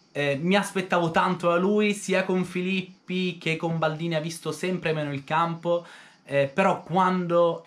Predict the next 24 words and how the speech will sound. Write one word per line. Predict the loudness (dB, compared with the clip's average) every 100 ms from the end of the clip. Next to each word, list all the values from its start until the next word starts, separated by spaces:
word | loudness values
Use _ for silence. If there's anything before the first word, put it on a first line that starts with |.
| -16
eh, | -8 -6 -6
è |
stato | -4 -4 -2
chiamato | -4 -2
in | -4
causa | 0 0 0 -2 -4 -2
ha | -4
sempre | -4 -6 -4 -2
dato | -2 -2 -2
il | -4
mille | -4 -6
per | -6 -8
mille. | -8 -8 -10 -12 -20 -20 -20 _ _ 0
Corre, | 4 6 4 2 0 -4 -12 -6
pressa, | -2 -2 -4 -2 0 0 -2 -8
ha | 0 0
i | 0
piedi | -4 -4
storti, | -4 0 0 -2 -8 -8 -8 -12
è | -6 -4
un | -2 -2
giocatore | -4 -6 -6 -4
sì | -6 -8 -8
da | -8 -10